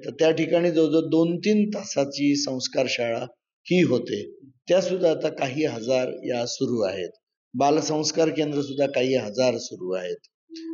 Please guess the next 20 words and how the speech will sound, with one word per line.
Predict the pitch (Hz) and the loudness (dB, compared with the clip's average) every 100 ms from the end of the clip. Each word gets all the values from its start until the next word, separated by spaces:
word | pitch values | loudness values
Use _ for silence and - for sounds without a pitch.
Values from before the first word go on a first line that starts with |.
| - _ - | -14 _ -8
आणि | 190 208 | -2 -2
आता | - 175 | 4 4
आपण | 175 185 | 4 0
जो | 175 185 | 4 6
अजून | 156 147 202 | 6 4 2
एक | 202 202 | 2 2
विषय | 151 156 | 0 2
ज्याचा | 139 139 147 | 2 0 0
मी | 143 139 | 0 0
उल्लेख | 123 131 131 131 | 0 0 -2 0
थोड्या | 127 127 | 2 4
वेळापूर्वी | 127 127 131 131 | 4 0 -2 -2
केला | 127 139 127 110 - _ _ _ _ _ - | 0 2 2 0 -12 _ _ _ _ _ -6
की | 165 165 170 170 170 | 4 6 6 4 2
पाचवी, | 147 143 170 175 | 0 0 0 2
सहावी, | - 156 139 151 151 | 4 2 2 0 0
सातवी, | 139 131 113 139 151 | 0 0 -2 -2 -2
आठवी | - 123 - 143 | -2 -8 -4 0
आणि | 143 156 | 0 2
नववी | 185 - 117 95 | 0 0 -2 -6